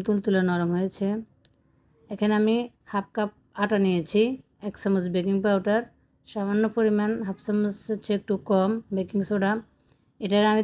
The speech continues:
তিন চারবার ভালোভাবে ছেলে নেব। ভালোভাবে ছেলে নিলে একদম স্পঞ্জ হয়। এখানে আমি দুইটা ডিম নিয়েছি, দুটো ডিমের কুসুমগুলো আলাদা করে নেব। এখন যে সাদা অংশটা আছে, এটাকে আমি বিট করে নেব।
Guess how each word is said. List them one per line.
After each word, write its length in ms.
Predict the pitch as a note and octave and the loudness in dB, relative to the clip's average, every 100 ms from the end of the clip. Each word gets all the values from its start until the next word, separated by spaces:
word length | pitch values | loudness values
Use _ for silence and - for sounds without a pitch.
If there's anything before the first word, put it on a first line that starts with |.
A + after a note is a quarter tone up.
| G#3+ | 2
তিন 120 | B3 G#3+ | 0 2
চারবার 280 | G#3 G3 F#3 | 2 2 2
ভালোভাবে 360 | F3+ G3 F#3 F#3+ - | 2 2 2 0 0
ছেলে 220 | F3 E3+ | 0 2
নেব। 120 | E3 D3+ D3+ _ _ _ _ _ _ _ _ _ _ _ _ _ | 0 -2 -8 _ _ _ _ _ _ _ _ _ _ _ _ _
ভালোভাবে 420 | G3 G3 G#3+ G#3 G#3+ | 0 2 4 2 0
ছেলে 200 | G#3 G3+ G#3 | 2 2 2
নিলে 220 | G#3 G#3 G#3 F#3+ _ - | 2 0 -2 -6 _ -10
একদম 220 | F#3+ G#3 G#3 G3+ | -6 -2 0 -2
স্পঞ্জ 340 | - F#3+ F#3 F3 - F3 F3 - _ - - | -4 -2 -2 -4 -8 -10 -10 -12 _ -16 -10
হয়। 240 | F3 D#3+ D#3 - _ _ _ _ - | -6 -4 -6 -12 _ _ _ _ -6
এখানে 220 | G#3 A3 | 2 4
আমি 80 | A3+ A3 | 4 4
দুইটা 180 | A3 G#3+ | 4 2
ডিম 120 | A3+ A3+ | 2 2
নিয়েছি, 320 | G#3+ F#3 - G#3+ A#3+ _ _ _ _ | 2 0 -2 -4 -4 _ _ _ _
দুটো 240 | G3+ F#3+ G3 | -6 -4 0
ডিমের 220 | G3+ G#3 G#3 | 0 2 0
কুসুমগুলো 420 | G#3+ - G3 G3 G3 | -2 0 0 2 2
আলাদা 200 | F3+ F#3 F#3+ | 0 0 0
করে 120 | F#3+ G3 | 2 0
নেব। 140 | F#3+ G#3 A3 _ _ _ _ _ _ _ _ _ _ _ _ _ _ _ _ _ - | 0 -2 -6 _ _ _ _ _ _ _ _ _ _ _ _ _ _ _ _ _ -6
এখন 160 | G3 G#3+ | 0 0
যে 60 | G#3+ G#3 | 2 2
সাদা 180 | G3 G3+ | 2 4
অংশটা 280 | A3 G#3+ G3 F#3+ | 2 0 0 0
আছে, 160 | G#3 A3 A3 | 0 -4 -4
এটাকে 280 | F#3+ G3 G3+ | -2 -2 0
আমি 120 | G3 F#3+ | 0 2
বিট 140 | F#3+ F#3 G#3+ | 0 0 0
করে 160 | F#3+ E3 | 2 2
নেব। 120 | D#3+ | -2